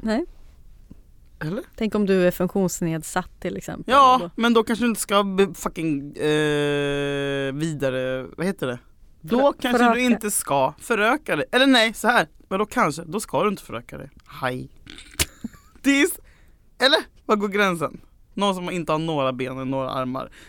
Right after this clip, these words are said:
Speaker 2: Tror du att det är meningen då, rent biologiskt, att den människan ska skaffa barn? Negativt.
Speaker 1: Jo, men det är väl mycket som inte är meningen <laughs> biologiskt som vi ändå gör.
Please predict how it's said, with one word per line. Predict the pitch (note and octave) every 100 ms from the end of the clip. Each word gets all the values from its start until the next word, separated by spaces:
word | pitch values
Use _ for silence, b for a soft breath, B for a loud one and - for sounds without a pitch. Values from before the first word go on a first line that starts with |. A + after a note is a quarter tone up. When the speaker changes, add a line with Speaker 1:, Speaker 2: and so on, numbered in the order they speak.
| b -
Speaker 2:
Tror | F#3+
du | F#3+
att | F3+
det |
är | F3+
meningen | G3 F3+ F3 F#3+ F3
då, | C#3+ C#3+
rent | D3+ C#3+
biologiskt, | D3 D3+ D3 D3+ B2+ C3
att | B2+
den | C3
människan | C3+ B2+ C3
ska | -
skaffa | B2 C3 C3
barn? | C3 A#2+ A#2 - - D3+ E3 E3 E3 E3 E3 E3
Negativt. | F3 F#3+ D#3 C#3 - A2+ - - _ _ _ _ _ b b b b -
Speaker 1:
Jo, | G#3 A#3
men | G#3+ G#3
det |
är | G3+
väl | G#3+
mycket | A3 - B3+
som | C4
inte | A#3+
är |
meningen | G#3+ A3 A#3 A3 G#3 G#3+ A3+ B3 B3 A#3
<laughs> |
biologiskt | A#3+ A#3 A#3+ D4 E4 D4+ G3+ F#3+ -
som | G#3+
vi | A3+
ändå | A3 G#3+ F#3+ G#3
gör. | G#3+ A3 F4 - -